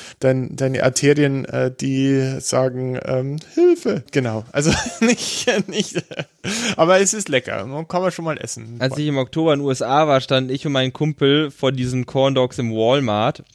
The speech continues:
Speaker 2: Aber in, in den
Speaker 1: Mhm.
Speaker 2: U S A ist das ja auch so eine Krankheit, dass man nichts einfach mal kaufen kann, um das zu probieren, sondern du hast immer gleich einen Vorrat für ein halbes Jahr.
Speaker 1: Mhm.
Speaker 2: Also du kannst ja nicht einfach ein oder zwei Corn Dogs kaufen aus der Tiefkühltruhe.
Speaker 1: Ja, musst du zum Stand gehen oder sowas, ja.
Speaker 2: Ja, sondern du musst halt,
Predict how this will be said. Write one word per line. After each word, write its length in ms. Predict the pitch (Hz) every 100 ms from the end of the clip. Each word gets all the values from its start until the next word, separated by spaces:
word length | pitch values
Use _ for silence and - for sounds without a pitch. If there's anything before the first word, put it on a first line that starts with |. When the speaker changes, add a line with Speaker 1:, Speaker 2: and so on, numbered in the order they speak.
| _
Speaker 2:
Aber 160 | - 113
in, 60 | 117
in 120 | 117 131
den 40 |
Speaker 1:
Mhm. 60 | 131
Speaker 2:
U 40 |
S 120 | 170
A 160 | 123 123
ist 120 | 123
das 140 | 139
ja 120 | 131 98
auch 120 | 123
so 80 | 127
eine 140 | 123
Krankheit, 400 | - 143 143 117
dass 120 | 117
man 140 | 120 120
nichts 220 | 147 -
einfach 240 | 131 135
mal 100 | 123
kaufen 360 | 123 127 139 135
kann, 180 | 139 131
um 100 | 123
das 160 | 127
zu 100 | -
probieren, 500 | 120 - 117 139 143
sondern 500 | 120 117 113 113 120
du 140 | 117 120
hast 160 | 123
immer 180 | 123 123
gleich 160 | 120 120
einen 100 | 123
Vorrat 360 | - 127 131
für 100 | -
ein 60 | 110
halbes 260 | 104 101 101
Jahr. 320 | 95 104 135 _ _ _ _
Speaker 1:
Mhm. 240 | 131 135 131
Speaker 2:
Also 140 | 143
du 40 | 117
kannst 220 | 127 127
ja 40 |
nicht 220 | 120 120
einfach 400 | 95 120 123 120
ein 240 | - 117 127
oder 160 | 117
zwei 220 | 113 113 110
Corn 280 | - 131
Dogs 240 | 123 101 -
kaufen 280 | 101 101 95
aus 80 |
der 100 | 104
Tiefkühltruhe. 380 | 101 120 - 117
Speaker 1:
Ja, 40 | 123
musst 220 | 135 123
du 40 | 135
zum 180 | 131
Stand 360 | 135 - 139 131
gehen 200 | 131 120
oder 220 | 110 113
sowas, 360 | 107 104 107 -
ja. 220 | 110 110
Speaker 2:
Ja, 140 | 113
sondern 260 | 127 123 120
du 80 | 123
musst 200 | 131 131
halt, 400 | 117 110 110